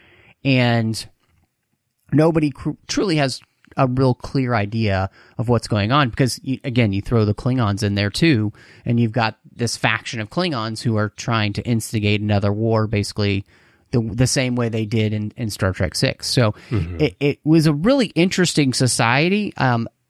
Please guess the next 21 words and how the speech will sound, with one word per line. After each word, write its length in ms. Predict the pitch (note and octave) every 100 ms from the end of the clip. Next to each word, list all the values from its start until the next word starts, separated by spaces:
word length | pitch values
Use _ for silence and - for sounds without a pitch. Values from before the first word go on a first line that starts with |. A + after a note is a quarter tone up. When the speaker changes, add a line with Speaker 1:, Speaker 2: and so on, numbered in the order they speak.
| -
Speaker 1:
and 380 | C#3+ C3+ B2 - _
I 140 | - C#3+
wish 640 | B2 C3 D3+ D3+ - - - _ _ _ _ _ _
there 200 | D3 C3+
had 180 | C3 A#2+
just 280 | A#2 B2 -
been 260 | B2 A#2+ A2
more, 540 | A2 A2+ A2 G#2+ G2+ - _ _ _ -
um, 500 | G2+ F#2+ F2+ G#2+ - _ _ _ _ _ _ _ _
there 200 | C3+ D#3+
had 120 | F3+ D3
been 180 | F3+
more 320 | D#3+ D3+ E3 D3
with 340 | A#2 B2+ -
that. 240 | E2+ - -
Like, 280 | B2+ A#2 - -
um, 340 | C#3 A2+ G2
I, 140 | - A#2
I 80 | -
felt 240 | C3+ E3+ D#3+
like 220 | E3